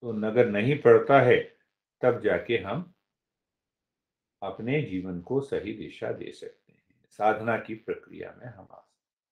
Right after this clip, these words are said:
हैं। अब इससे और आगे बढ़ते हैं कि ठीक है, हमने mental maturity चाहिए,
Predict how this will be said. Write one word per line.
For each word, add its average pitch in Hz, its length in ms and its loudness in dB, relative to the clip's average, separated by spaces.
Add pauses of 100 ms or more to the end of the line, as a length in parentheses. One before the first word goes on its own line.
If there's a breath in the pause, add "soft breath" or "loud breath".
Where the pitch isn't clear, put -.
(4000)
हैं। 104 60 -10
अब 104 60 -8
इससे 107 340 -2
और 107 200 2
आगे 107 300 2
बढ़ते 104 440 -2
हैं 101 180 -8
कि 98 140 -8
ठीक 104 320 -10
है, 101 120 -2
हमने 104 260 -8
mental 117 460 0
maturity 98 680 -4
चाहिए, 82 600 -18